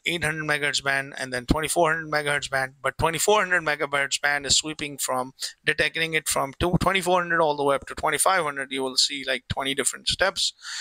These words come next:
And then you can start plotting it with respect to, um, high frequency, uh, uh, low frequency to high frequency, and what is the respective power, uh, to that particular frequency. So this is how,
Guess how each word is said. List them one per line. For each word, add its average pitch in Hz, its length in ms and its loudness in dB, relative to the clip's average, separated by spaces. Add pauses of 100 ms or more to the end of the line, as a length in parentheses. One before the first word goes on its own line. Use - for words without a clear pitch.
(240)
And 175 140 2
then 190 100 0
you 180 120 0
can 165 240 0
start 156 360 2
plotting 143 380 0
it 139 120 0 (100)
with 135 160 -8
respect - 440 0
to, 127 240 -6 (440)
um, 120 340 0 (240)
high 160 340 0
frequency, 170 720 0 (260)
uh, 131 160 -4 (240)
uh, - 340 -12
low 175 240 4
frequency 165 460 0
to 127 100 -12
high 156 220 2
frequency, 170 540 0
and 143 160 -6
what 143 180 0
is 143 140 0
the 147 100 2
respective - 500 -2
power, 123 400 0 (480)
uh, 127 380 0
to 139 140 -2
that 123 260 -2
particular 113 340 -6
frequency. - 580 -2 (320)
So - 160 2
this - 280 2
is 165 80 0
how, 160 440 2